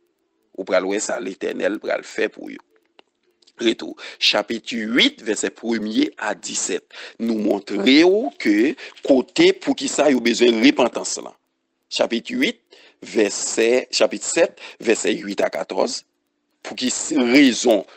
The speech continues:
il y a besoin de repentance là. Eh bien, mais maintenant, mais maintenant, il y a un retour des faveurs de Dieu. Chapitre huit. Ou à Lille. Ou à Gain, ou à Gain,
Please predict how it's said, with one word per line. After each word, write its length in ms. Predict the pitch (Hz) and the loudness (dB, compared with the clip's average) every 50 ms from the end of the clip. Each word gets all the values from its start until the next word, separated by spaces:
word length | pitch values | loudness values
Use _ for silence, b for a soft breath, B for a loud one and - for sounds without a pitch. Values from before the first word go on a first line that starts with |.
| b b | b b
il 60 | 123 | -2
y 20 | 127 | 0
a 40 | |
besoin 260 | 110 110 110 95 110 107 | 0 0 0 2 4 4
de 40 | |
repentance 380 | 101 - 110 104 107 98 - - | 4 2 0 -4 -4 -4 -2 -2
là. 160 | 120 135 151 B B B B B | -2 -2 -4 B B B B B
Eh 120 | - 120 | 2 2
bien, 280 | 113 98 95 117 92 95 - B B B | 4 2 0 -4 -4 -4 -6 B B B
mais 260 | - 113 107 107 104 | -2 0 2 2 2
maintenant, 720 | 104 104 110 123 139 135 135 - 120 - - 82 80 - - - - | 2 2 2 4 2 2 0 -2 -2 -2 -2 -4 -6 -8 -8 -10 -6
mais 160 | - - 104 | -2 -2 0
maintenant, 480 | 117 120 120 - 113 95 90 87 73 - b b b b b | 2 0 0 0 -2 -4 -4 -6 -10 -12 b b b b b
il 60 | - | -2
y 40 | - | 0
a 20 | |
un 60 | - 107 | 2 2
retour 840 | 107 110 110 - - - 131 143 165 185 190 185 - - - - _ _ | 2 2 0 0 2 4 4 6 6 4 0 -4 -6 -10 -12 -16 _ _
des 140 | - 107 110 | -2 -2 -2
faveurs 540 | - - - 107 92 87 - 101 87 82 82 | -2 -2 -2 -4 -4 -4 -6 -8 -8 -8 -10
de 100 | 85 87 | -12 -14
Dieu. 320 | 82 - - - - - - _ _ _ _ | -14 -14 -14 -14 -14 -16 -20 _ _ _ _
Chapitre 400 | - - - 104 - 113 - - | -6 -2 -2 0 0 -2 -4 -4
huit. 180 | - 85 - _ _ _ _ _ _ _ _ _ _ - | -10 -12 -12 _ _ _ _ _ _ _ _ _ _ -2
Ou 80 | 98 98 | 0 2
à 100 | 95 98 | 2 2
Lille. 380 | 101 120 131 127 95 87 - - _ _ _ _ _ _ _ _ _ _ - - - | 4 2 2 2 0 -4 -10 -14 _ _ _ _ _ _ _ _ _ _ -10 -6 -2
Ou 80 | - 95 | 2 2
à 100 | 95 92 | 2 4
Gain, 200 | 92 101 107 92 | 2 0 -2 0
ou 120 | - - 98 | 0 2 2
à 80 | 101 | 4
Gain, 180 | 98 101 104 101 | 4 2 0 -2